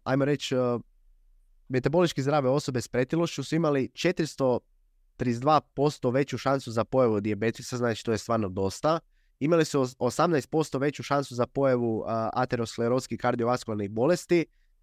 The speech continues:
deset posto veću šansu za moždani udar, sedamdeset šest posto veću šansu za, za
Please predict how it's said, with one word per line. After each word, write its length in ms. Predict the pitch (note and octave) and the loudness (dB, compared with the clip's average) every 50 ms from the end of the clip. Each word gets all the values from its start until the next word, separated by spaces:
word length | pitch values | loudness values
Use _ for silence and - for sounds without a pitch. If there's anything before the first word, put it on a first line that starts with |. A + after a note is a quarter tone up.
| _ _ _ | _ _ _
deset 400 | A2+ A#2 B2+ D3+ F#3+ - D#3+ - | -6 0 2 2 2 2 0 0
posto 280 | D#3+ E3 D#3+ - - C#3+ | 0 0 0 0 0 0
veću 220 | D#3 D#3 - C3 | 0 0 -2 -4
šansu 320 | - D3 C#3+ D3+ C#3 - | -2 -2 -2 -2 -4 -4
za 120 | B2 A#2+ A#2+ | -2 -2 0
moždani 440 | B2 C3 C#3+ C3+ B2 A#2+ A2+ A2 A2+ | 2 2 0 0 -2 -2 -2 -2 -2
udar, 320 | B2 D3 E3+ F3+ E3+ D#3+ - - _ _ _ _ _ _ _ _ _ _ _ _ _ - | 0 2 2 2 2 0 -4 -10 _ _ _ _ _ _ _ _ _ _ _ _ _ -20
sedamdeset 400 | - - C3 B2+ B2 A#2+ A2+ - | -6 -2 0 2 2 0 0 0
šest 200 | E3+ E3 - - | 0 0 0 0
posto 460 | D3+ D#3 D3 - - C3 A#2+ G2 - | 0 -2 0 0 0 0 0 0 0
veću 260 | A#2+ C#3 C#3+ - B2 | -2 -2 -2 -4 -4
šansu 320 | - C#3+ C#3+ D3+ C3 A#2+ | -2 -2 -2 -2 -2 -6
za, 180 | A2+ A2+ A2+ A2 | -6 -4 -2 -2
za 140 | A2 A2+ | 0 -2